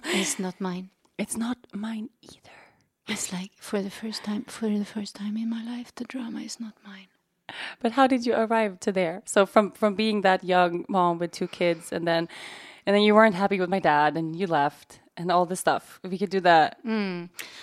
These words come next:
Speaker 1: But I can, I can just say that for all, because I, I also read all the comments. Thank you so much for, for sharing and telling what you want to hear.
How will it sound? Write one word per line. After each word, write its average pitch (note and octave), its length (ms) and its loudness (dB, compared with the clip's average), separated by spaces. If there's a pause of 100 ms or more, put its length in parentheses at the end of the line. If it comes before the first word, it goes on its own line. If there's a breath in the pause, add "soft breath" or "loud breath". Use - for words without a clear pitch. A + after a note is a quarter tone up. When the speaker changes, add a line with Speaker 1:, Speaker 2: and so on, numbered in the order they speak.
(120)
Speaker 1:
But B3 120 2
I C4 80 4
can, C#4+ 220 0
I C#4 120 2
can C4+ 160 -4
just B3+ 200 -2
say A3+ 280 2
that G3+ 340 0
for A#3+ 200 2
all, A#3 200 6
because A3 260 0
I, G#3 240 -2
I G#3+ 160 -2
also G3+ 260 -4
read F#3+ 220 -4
all F#3 120 -2
the F#3 100 -8
comments. F3+ 400 -6
Thank F#3 280 -8
you G3 60 -12
so G3 200 -6
much F#3 260 -8
for, - 320 -10
for G3+ 260 -8
sharing F#3+ 540 -4
and F#3+ 500 -8
telling G3+ 340 -10
what G#3 200 -12
you G#3+ 80 -10
want G#3 200 -10
to G#3 100 -6
hear. G3+ 200 -2